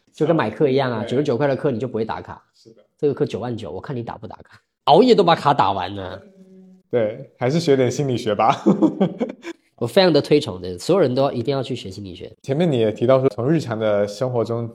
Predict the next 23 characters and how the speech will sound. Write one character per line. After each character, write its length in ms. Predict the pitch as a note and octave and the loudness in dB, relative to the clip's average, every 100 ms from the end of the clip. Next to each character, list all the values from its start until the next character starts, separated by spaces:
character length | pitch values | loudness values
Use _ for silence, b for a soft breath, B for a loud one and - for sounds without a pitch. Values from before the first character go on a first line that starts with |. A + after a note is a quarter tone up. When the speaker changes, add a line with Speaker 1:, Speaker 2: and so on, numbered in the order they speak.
| - | -4
Speaker 2:
点 180 | G#2+ G2+ | -4 -4
滴 160 | A2+ | -6
行 180 | A#2 A2+ | -6 -6
为 120 | G#2+ | -6
去 200 | G#2+ A#2+ | -6 -6
积 220 | A#2 B2+ B2+ | -6 -2 2
累 340 | A2+ F#2+ G2 - | 2 0 -8 -12
这 140 | - A#2 | -6 -4
些 80 | A2+ | -2
好 180 | A2+ | -2
的 80 | G2+ | -2
习 180 | G2+ G#2+ | -4 -4
惯， 240 | A2+ G#2+ | -2 -2
有 80 | A#2+ | 0
没 120 | C3+ | 2
有 40 | D#3+ | 2
不 200 | - A#2+ | 2 -6
太 200 | - G3+ | 2 2
好 220 | - - | 2 -4
的 100 | G#2 | -4
习 200 | - A2 | -8 -6
惯 180 | A2+ A2+ | -2 -2
会 340 | B2+ A#2+ G#2 | 2 0 0